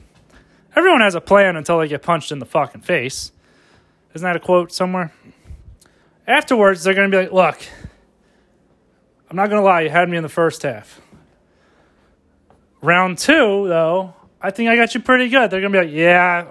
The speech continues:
yeah, that was pretty good. I didn't see that coming. I didn't see that coming, Joe. You got me. You got me there. That was pretty good." Motherfucker. You know, they're gonna be best friends, first of all. You wanna talk about, um, bipartisanship? This is the way to do it.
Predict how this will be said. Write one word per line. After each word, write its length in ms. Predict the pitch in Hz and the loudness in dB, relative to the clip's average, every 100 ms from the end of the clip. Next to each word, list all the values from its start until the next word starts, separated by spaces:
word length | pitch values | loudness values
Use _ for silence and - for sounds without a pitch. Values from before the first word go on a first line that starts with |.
| - - | -20 -12
yeah, 280 | 156 151 | -4 0
that 80 | 156 | 2
was 120 | 180 | 0
pretty 220 | 196 262 233 | -2 -6 2
good. 300 | 220 151 127 | 2 2 -2
I 40 | |
didn't 160 | 180 185 | -4 -2
see 100 | 247 | -2
that 180 | 254 | 0
coming. 460 | 254 277 208 180 156 - _ _ _ _ - | 2 2 2 -4 -10 -18 _ _ _ _ -6
I 60 | |
didn't 120 | 185 | -4
see 100 | 202 | 0
that 160 | 285 302 | 0 2
coming, 300 | 320 311 240 | 0 0 -4
Joe. 520 | 170 190 180 175 160 _ _ - | 0 2 4 0 -4 _ _ -16
You 100 | 175 | -2
got 280 | 220 320 262 | 2 2 0
me. 100 | 185 | -4
You 140 | 202 | -4
got 200 | 359 466 | -4 -2
me 100 | 403 | -4
there. 320 | 370 403 240 | -2 -2 -2
That 80 | 175 | -2
was 80 | 349 | -6
pretty 220 | - 392 | -6 -8
good." 400 | 339 381 294 123 _ _ _ _ _ _ _ _ _ _ _ - | -4 -4 -4 -8 _ _ _ _ _ _ _ _ _ _ _ -6
Motherfucker. 720 | 330 165 - 285 302 123 104 - - - - - | -4 -4 -2 0 0 -4 -16 -20 -20 -20 -20 -12
You 160 | 196 | -6
know, 220 | 202 131 - | -6 -8 -8
they're 120 | - 240 | -4 0
gonna 180 | 359 | 0
be 120 | 349 254 | -2 -6
best 460 | - - 220 247 | -8 0 0 0
friends, 340 | - 202 180 147 | 2 2 2 -2
first 320 | 165 170 - | 0 0 -2
of 80 | 127 | -10
all. 200 | 110 117 | -10 -10
You 80 | 151 | -4
wanna 140 | 190 | -2
talk 220 | 208 240 202 | 2 0 4
about, 300 | 196 170 _ _ _ _ _ _ _ _ - | 2 2 _ _ _ _ _ _ _ _ -6
um, 480 | 147 151 151 143 131 _ _ _ _ _ _ _ _ _ _ | 0 2 2 0 -10 _ _ _ _ _ _ _ _ _ _
bipartisanship? 960 | 139 180 185 175 226 - 143 - 135 135 | -2 -2 2 2 2 -2 -8 -2 -2 -2
This 120 | 180 | -6
is 40 | 185 | 0
the 40 | |
way 140 | 214 185 | 2 2
to 80 | |
do 200 | 160 233 | 2 2
it. 160 | 202 - | 2 -4